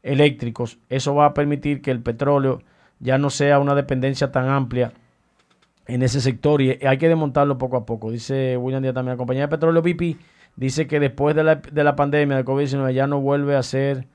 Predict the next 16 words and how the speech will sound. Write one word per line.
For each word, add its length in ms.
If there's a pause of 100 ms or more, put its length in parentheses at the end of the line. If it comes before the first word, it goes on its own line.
(400)
eh, 300
más 400
consumo 520
de 140
pet-, 80 (120)
el 180
petróleo 540
nunca 260
vuelve 260
a 20
ser 140
como 320
antes, 380
después 320
del 100
covid. 300